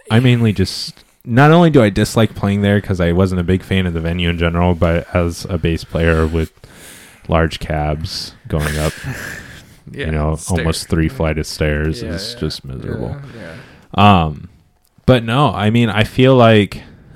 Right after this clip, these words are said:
Speaker 1: there, and it's, it's a weird scenario because I definitely feel like there's all these people for years that have been saying, "Man, I wish there were all ages venues, blah, blah, blah." And then there's guys like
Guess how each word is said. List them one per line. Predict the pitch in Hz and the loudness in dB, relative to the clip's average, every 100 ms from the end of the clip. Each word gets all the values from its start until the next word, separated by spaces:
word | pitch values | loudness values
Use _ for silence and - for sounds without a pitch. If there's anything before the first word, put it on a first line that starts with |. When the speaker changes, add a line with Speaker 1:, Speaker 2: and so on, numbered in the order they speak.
| - - | -16 0
Speaker 1:
there, | 95 101 101 101 95 101 - _ _ - _ _ _ _ - - | 4 6 6 6 6 2 -2 _ _ -20 _ _ _ _ -20 0
and | 131 | 2
it's, | 131 - - - - - - - - | 2 -2 -8 -10 -10 -14 -16 -16 -14
it's | 104 123 - | -8 -4 2
a | 131 | 4
weird | 104 120 127 123 | 4 4 6 4
scenario | - 101 95 92 92 | 2 -2 0 2 2
because | 90 - 98 | 0 0 0
I | 95 | 2
definitely | 101 - 117 101 | 2 0 -2 -2
feel | 101 92 | 0 2
like | 87 87 | 2 -2
there's | 87 92 98 - | -2 2 2 0
all | - 92 101 | -2 2 2
these | 98 - | 2 0
people | 95 92 92 | -2 0 0
for | - 90 | 0 -4
years | 82 87 85 - | 0 2 2 0
that | 85 | -4
have | |
been | 87 82 | -4 -6
saying, | 92 87 92 | -6 -4 0
"Man, | 110 107 | 2 4
I | 101 | 4
wish | 101 - | 2 2
there | 95 | 2
were | 92 92 | 4 4
all | 90 92 | 4 4
ages | 90 87 85 | 4 2 0
venues, | 90 87 87 - | -2 -4 -4 0
blah, | 90 | 0
blah, | 87 | 2
blah." | 87 85 85 85 | 2 2 2 0
And | 82 87 | -2 -2
then | 87 | -2
there's | 87 90 - | 0 -2 -2
guys | 82 85 - | 0 0 -2
like | 82 82 | -2 -2